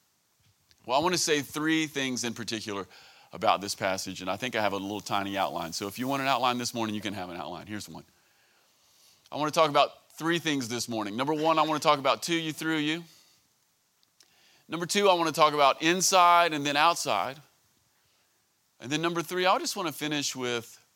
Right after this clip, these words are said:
what we need, okay? So if you want to take a picture of that, you can, or if you want to write it down in some notes, you can. To you, through you, inside, outside, what we need.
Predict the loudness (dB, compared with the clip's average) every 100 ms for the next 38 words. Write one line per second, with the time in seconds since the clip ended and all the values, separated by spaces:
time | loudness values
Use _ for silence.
0 | _ -8 -8 -8 -10 -12 -16 -20 _ _
1 | _ _ -18 -12 -12 -12 -16 _ _ -14
2 | -6 -4 -2 -2 -2 -2 -4 -4 0 2
3 | 2 -2 -4 -4 -4 -6 -6 -4 -4 -2
4 | -4 -4 -10 _ _ _ _ -16 -12 -6
5 | -6 -6 -10 -10 -8 -8 -12 -18 -14 -10
6 | -8 -8 -8 -8 -6 -6 -4 -4 -2 -2
7 | -4 -6 -4 -6 -6 -8 -10 -10